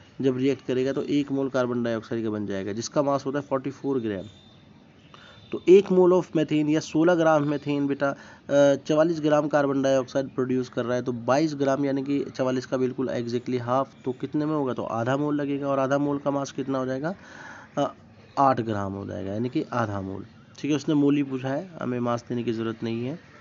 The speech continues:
इसके अलावा थर्ड न्यूमेरिकल देखते हैं, calculate the mass of iron which will be converted into its oxide by the action of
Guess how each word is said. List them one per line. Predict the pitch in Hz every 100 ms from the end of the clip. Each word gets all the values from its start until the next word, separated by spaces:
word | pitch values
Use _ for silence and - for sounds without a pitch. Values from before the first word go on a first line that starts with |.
| - - - - - - - -
इसके | - -
अलावा | 151 160 170 214 - - - - - - - - -
थर्ड | 165
न्यूमेरिकल | 175 170 165 170
देखते | 165 156
हैं, | 175
calculate | 160 156 160 156 160
the | 151
mass | 143 147
of | 143 139
iron | 135 151 143
which | 147 -
will | 135 131 135
be | 143
converted | 135 131 131 131
into | 123 120 127 135 143 143 - 135
its | - -
oxide | 143 131 123 120 - 123 131
by | 131 127
the | 123 120
action | - 123
of | 123